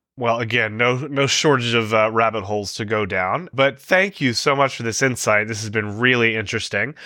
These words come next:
Um, and I will know not to ever, uh, send, uh, gift cards to police to bail anyone out.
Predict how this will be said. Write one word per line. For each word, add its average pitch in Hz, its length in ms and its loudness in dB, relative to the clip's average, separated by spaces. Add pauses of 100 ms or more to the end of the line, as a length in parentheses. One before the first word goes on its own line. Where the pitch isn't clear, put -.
(220)
Um, 120 260 0
and 117 80 2
I 117 80 2
will 113 140 0
know 117 200 2
not 117 260 0
to 113 140 -4
ever, 107 380 0
uh, 110 160 2
send, 113 500 -2
uh, 107 300 2
gift 117 240 -2
cards 139 380 0
to 135 180 0
police 139 460 -2
to - 100 -8
bail 110 220 0
anyone 117 260 0
out. 110 220 0